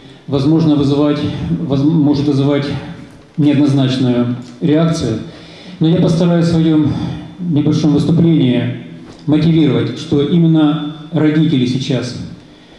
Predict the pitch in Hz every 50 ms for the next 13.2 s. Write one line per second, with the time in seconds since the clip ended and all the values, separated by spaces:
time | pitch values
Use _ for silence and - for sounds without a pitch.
0 | - - - - - - - - - 139 151 156 165 170 170 170 165 - 165 160
1 | 151 147 143 156 165 - - - 135 151 165 190 196 175 - 180 170 165 165 160
2 | 160 135 - - 139 147 151 156 151 151 151 151 147 135 - - - 123 139 135
3 | 131 - 135 139 131 - - - 117 110 104 - - - - - - 170 - -
4 | 165 147 127 - - - - - - - - - - - - - - - - -
5 | - 151 143 - 214 202 - 170 185 170 160 160 165 160 151 143 127 120 117 113
6 | 120 107 107 107 101 92 - - - - - - - 143 127 143 160 165 165 208
7 | 190 - 175 156 - 143 147 147 160 160 160 160 147 147 147 147 165 - - 156
8 | 165 175 175 160 156 - - 147 131 131 139 135 - 147 147 139 - - - -
9 | - - 165 165 156 151 - - - - - - - - - - - - - -
10 | - - - - - 170 180 180 175 175 175 170 170 - - - - - - 160
11 | 131 135 143 139 135 135 131 131 - - - - - - - - - - - 143
12 | 131 147 165 156 143 143 131 - 139 143 143 - - - - 151 135 131 131 123
13 | 120 117 117